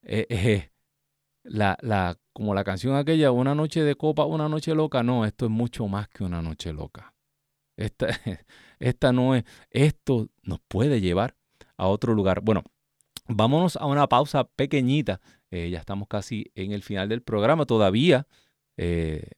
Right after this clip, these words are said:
si me llamas, podemos tomar tu llamada. Uno ocho seis seis, tres nueve ocho, seis tres siete siete. Uno ocho seis seis, tres nueve ocho, seis tres siete siete. E internacionalmente, dos cero cinco, dos siete uno, dos nueve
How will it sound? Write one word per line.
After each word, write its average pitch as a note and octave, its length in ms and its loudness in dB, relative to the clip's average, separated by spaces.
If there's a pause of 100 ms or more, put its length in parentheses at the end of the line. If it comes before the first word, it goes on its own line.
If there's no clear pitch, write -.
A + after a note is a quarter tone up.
(140)
si - 200 0
me F#2 140 2
llamas, A#2 280 4
podemos A2 420 -2
tomar A2 360 -2
tu D3+ 160 -4
llamada. B2 440 2
Uno F3+ 220 0
ocho F3+ 260 -2
seis D3+ 320 -2
seis, D3+ 400 -2 (260)
tres G#2 260 0
nueve A2+ 260 4
ocho, D3+ 260 2
seis F#2 240 -4
tres A#2 240 0
siete A2 360 -2
siete. A#2 440 2 (280)
Uno A2 240 0
ocho B2 200 -2
seis A2 240 -2
seis, - 360 2 (280)
tres G2+ 180 0
nueve A2+ 240 4
ocho, C#3+ 240 2
seis F2+ 280 -8
tres A2+ 320 0
siete G#2 500 -2
siete. - 520 2 (280)
E B2 100 4
internacionalmente, C3+ 920 2
dos C#3 200 4
cero D#3+ 140 0
cinco, D#3 340 -2
dos C3+ 120 0
siete A#2 260 0
uno, G3+ 320 2 (280)
dos D#2+ 180 -6
nueve G#2+ 320 4